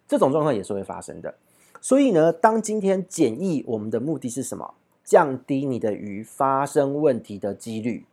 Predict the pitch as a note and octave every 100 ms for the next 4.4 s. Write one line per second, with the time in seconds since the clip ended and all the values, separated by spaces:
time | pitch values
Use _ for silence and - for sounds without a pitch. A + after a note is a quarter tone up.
0 | _ _ B2+ C3 G3+ D#3 A2 G2+ G#2 D#3
1 | A2 B2+ G#2 F#2+ G#2 F#2 A#2 - _ _
2 | - D#3+ G3+ F3 F3+ D#3 C#3+ C#3+ - E3+
3 | - C3 B2+ F3+ C3 G#2 A2 A2+ - B2
4 | A2+ A2 C3+